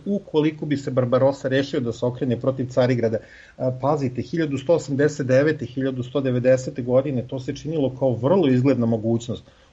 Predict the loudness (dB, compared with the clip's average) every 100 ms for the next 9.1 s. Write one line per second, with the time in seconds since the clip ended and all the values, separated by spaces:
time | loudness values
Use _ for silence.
0 | _ 0 0 0 -4 -10 -8 -8 -2 -2
1 | -2 -2 -2 -2 0 -2 -2 -4 -4 -2
2 | 0 2 2 2 2 2 0 2 4 2
3 | -2 -2 -2 2 2 2 2 -2 -8 _
4 | -20 -12 -4 0 0 0 0 2 2 0
5 | 2 2 4 2 0 -4 -4 -2 -2 -2
6 | 0 0 2 2 2 -2 -4 -4 -4 -2
7 | -2 -2 -4 -2 -2 -2 0 2 2 0
8 | 0 -2 -2 -2 -2 -6 -6 0 0 0
9 | -6